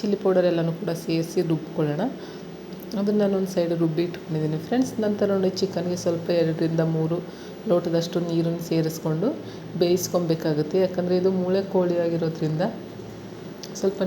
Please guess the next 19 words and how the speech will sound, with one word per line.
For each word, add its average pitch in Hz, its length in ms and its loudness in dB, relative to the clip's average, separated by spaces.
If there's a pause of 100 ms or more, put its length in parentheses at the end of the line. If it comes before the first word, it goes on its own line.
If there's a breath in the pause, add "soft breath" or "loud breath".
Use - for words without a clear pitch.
ನೀರನ್ನು 190 360 2
ಹಾಕಿ 170 160 -6 (120)
ಚೆನ್ನಾಗಿ 170 320 -2
ಬೇಯಿಸ್ಕೊಬೇಕು. 156 640 0 (1120)
ಮೂಳೆ 220 280 6
ಕೋಳಿ 208 240 8
ಆಗಿರೋದ್ರಿಂದ 170 580 6
ನಾವು 165 180 2
ಇದನ್ನು 190 320 0 (180)
ಒಂದು 190 240 4
ಮೂರರಿಂದ 202 420 4 (120)
ನಾಲ್ಕು 180 420 2
ವಿಷಲ್ 170 280 2
ಹೊಡೆಸ್ಕೊಬೇಕಾಗುತ್ತೆ, 156 920 0 (480 loud breath)
ಇಲ್ಲಾಂದರೆ 180 360 2
ಚಿಕನ್ಗೆ 190 460 2
ಉಪ್ಪು 190 200 -2 (100)
ಖಾರ 175 140 2 (100)
ಎಲ್ಲ 165 120 0